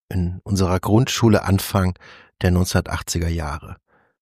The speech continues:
Neben Lesen, Schreiben und Rechnen war das immer eine schöne Abwechslung.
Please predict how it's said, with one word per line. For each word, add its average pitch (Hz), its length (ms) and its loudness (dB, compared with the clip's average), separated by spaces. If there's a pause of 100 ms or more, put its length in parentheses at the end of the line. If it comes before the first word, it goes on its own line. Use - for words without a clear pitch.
(380)
Neben 85 220 0
Lesen, 127 420 2
Schreiben 107 460 -2
und 95 80 4
Rechnen 101 340 0
war 95 80 0
das 92 140 -2
immer 117 220 2
eine 90 160 2
schöne - 380 2
Abwechslung. - 760 -6